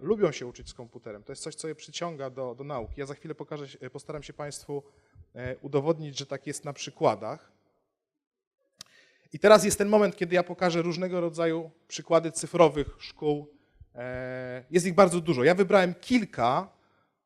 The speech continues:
mm, e, kierując się, mm, tym, że chciałem pokazać, jaki one mają wpływ na, e, na nauczanie. To jest, proszę państwa, taki okręg edukacyjny niedaleko Houston w Stanach Zjednoczonych. E, i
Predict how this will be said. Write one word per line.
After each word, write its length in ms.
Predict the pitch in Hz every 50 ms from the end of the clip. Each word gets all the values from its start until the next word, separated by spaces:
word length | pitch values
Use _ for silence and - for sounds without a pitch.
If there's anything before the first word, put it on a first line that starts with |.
| _ _
mm, 420 | - 139 143 143 147 151 151 - - - 143 147 - _ _ _ _ _ _ -
e, 260 | 147 147 143 143 143
kierując 600 | 143 - - 180 170 202 220 214 202 190 - -
się, 500 | - - - 175 170 170 165 165 165 160 - _ _ _ 147
mm, 320 | 139 143 143 143 147 147 - _
tym, 180 | - 190 190
że 120 | 165 175 165
chciałem 300 | - - 196 185 180 175
pokazać, 400 | - 175 - 185 165 170 165 -
jaki 200 | 180 175 - 190
one 120 | 180 175
mają 240 | 175 175 175 170 170
wpływ 380 | - - - 185 180 165 - -
na, 340 | 165 160 156 156 156 156 - _ _ _ _ _ _ _ _ _ _ _
e, 420 | _ 135 135 135 131 135 135 135 131 _ -
na 100 | 156 156
nauczanie. 640 | 156 156 156 151 151 - 135 117 110 110 107 107 - _ _ _ _ _ _ _ _
To 100 | - 233
jest, 180 | 262 240 247 -
proszę 220 | 208 190 - 196
państwa, 360 | - 196 196 185 - - 180
taki 280 | - 180 - - - -
okręg 400 | 190 202 202 - 180 170 165 160
edukacyjny 600 | 160 156 151 - - 147 - - 170 170 165 156
niedaleko 480 | 151 147 147 147 151 156 156 147 - 139
Houston 720 | - - - 170 151 - - - - 113 117 123 135 135
w 80 | -
Stanach 340 | - - 156 151 151 143 131
Zjednoczonych. 840 | 127 143 131 131 135 131 - - 139 117 107 113 120 147 165 - _ _ _ _ - - _ _ _ - - - - - _ _ _ _ -
E, 380 | 117 127 131 131 131 131 135 - _ _ -
i 560 | 147 147 143 151 160 156 160 160 151 147